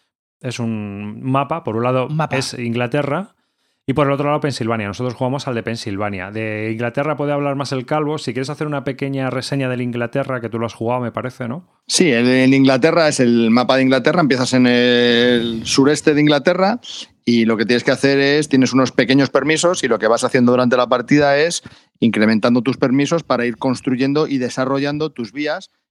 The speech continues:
Speaker 3: en el resto de Inglaterra, Irlanda y Escocia. Bueno,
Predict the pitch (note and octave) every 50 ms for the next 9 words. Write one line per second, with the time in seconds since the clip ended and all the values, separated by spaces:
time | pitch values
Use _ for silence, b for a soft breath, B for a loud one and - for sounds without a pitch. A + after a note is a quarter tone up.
0 | _ _ - A#2 A2+ A2 G#2 G2 A2 A#2 - - - B2+ A#2+ A#2+ A#2+ A2+ A2+ A#2
1 | A2 - C3 C#3 C3+ D#3 D#3 D3 B2 G#2 A2 B2 B2 B2+ C3+ C3+ B2+ A2+ F#2 -
2 | - - F2 - - - _ _ _ _ _ _ _ _ _ _ _ _ _ _
3 | _ _ _ _ _ - - - - -